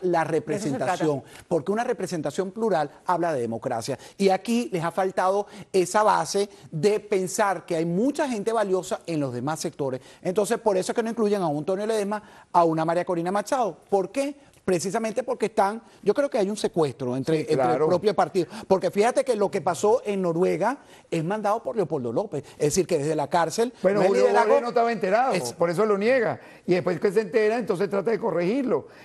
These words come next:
Speaker 3: Entre ellos mismos no hay comunicación.
Speaker 2: No hay una comunicación.
Speaker 3: Pero te voy a decir algo, mira, esto es mucho más grave porque es una, eh, esto viene de fondo.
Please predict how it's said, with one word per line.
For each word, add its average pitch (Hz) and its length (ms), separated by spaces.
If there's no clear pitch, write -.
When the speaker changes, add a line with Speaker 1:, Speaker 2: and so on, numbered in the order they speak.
Speaker 3:
Entre 170 360
ellos 208 200
mismos 247 320
no 185 80
hay 202 80
comunicación. 214 540
Speaker 2:
No 254 40
hay 294 40
una 349 100
comunicación. 233 420
Speaker 3:
Pero 208 120
te 240 80
voy 285 80
a - 20
decir 226 180
algo, 180 220
mira, 175 160
esto 165 180
es 240 60
mucho 226 320
más 202 160
grave 180 340
porque 131 280
es 151 60
una, 180 160
eh, 131 260
esto 160 220
viene 175 240
de 127 120
fondo. 82 440